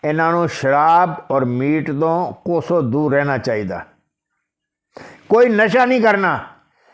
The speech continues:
ਨਸ਼ਾ ਕਰਨਾ ਹੈ ਤੇ ਰੱਬ ਦਾ ਕਰਨਾ ਹੈ,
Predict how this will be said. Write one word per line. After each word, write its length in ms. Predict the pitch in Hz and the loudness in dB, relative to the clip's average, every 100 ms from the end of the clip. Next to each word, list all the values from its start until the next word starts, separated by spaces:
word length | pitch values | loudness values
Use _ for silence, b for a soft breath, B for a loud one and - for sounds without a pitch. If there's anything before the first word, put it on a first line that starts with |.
| b b 110 | b b -4
ਨਸ਼ਾ 300 | 139 170 165 | -2 0 0
ਕਰਨਾ 480 | 151 143 160 185 | 0 0 0 2
ਹੈ 300 | 190 196 190 - _ _ _ _ _ _ _ _ _ | 2 0 -6 -16 _ _ _ _ _ _ _ _ _
ਤੇ 120 | 127 | -2
ਰੱਬ 220 | 117 117 131 | 0 0 0
ਦਾ 140 | 143 | 0
ਕਰਨਾ 320 | 127 123 131 | 0 -2 -4
ਹੈ, 320 | 127 123 - | -4 -8 -14